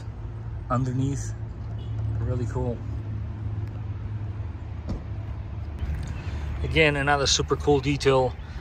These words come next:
Maybe somebody in the comment section can let us all know what's this all about, but how cool is this that the door, the gas door, has its own,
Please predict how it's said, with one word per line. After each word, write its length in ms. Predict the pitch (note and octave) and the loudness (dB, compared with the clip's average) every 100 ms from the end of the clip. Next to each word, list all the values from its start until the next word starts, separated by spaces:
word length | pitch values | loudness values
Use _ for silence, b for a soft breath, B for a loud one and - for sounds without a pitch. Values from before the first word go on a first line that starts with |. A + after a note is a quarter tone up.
| B | B
Maybe 140 | B2+ B2 | -2 2
somebody 320 | - B2+ B2+ | 4 4 4
in 60 | A#2+ | 4
the 60 | |
comment 320 | - B2 A#2+ | 6 8 8
section 380 | A2+ B2+ A2+ B2+ | 4 4 4 2
can 380 | A#2+ B2+ A#2 A#2 - - B B B - | 0 0 0 -2 -4 -8 B B B -2
let 160 | B2 B2+ | 2 4
us 160 | A#2 | 6
all 120 | C3 B2+ | 6 6
know 280 | B2+ B2 | 6 6
what's 340 | A#2+ A#2+ B2+ - | 4 2 2 4
this 240 | C3+ - | 4 6
all 100 | C3 | 6
about, 400 | B2+ B2+ B2+ - | 8 8 8 6
but 300 | C3 B2 A2 - B B B B - | 4 4 4 -4 B B B B 0
how 240 | D3+ F#3+ | 2 0
cool 280 | D3 E3 D3 | 0 0 2
is 140 | B2 A#2+ | 0 -2
this 260 | B2+ A#2 | -2 -2
that 180 | B2+ A#2 | -2 -4
the 280 | - B2+ C3 - A#2 - | -4 -6 -8 -10 -8 0
door, 480 | C#3+ E3+ D3 A#2+ A#2+ | 4 8 8 6 2
the 120 | A#2+ | -2
gas 340 | A#2+ D3+ C#3 | -2 0 0
door, 400 | C#3 B2 A2+ A2 - - B B B B - | 0 2 2 -2 -6 -6 B B B B 2
has 320 | B2+ B2 - | 4 4 4
its 260 | C3 - C#3+ | 0 2 2
own, 400 | C3 B2 A#2+ | 2 0 -2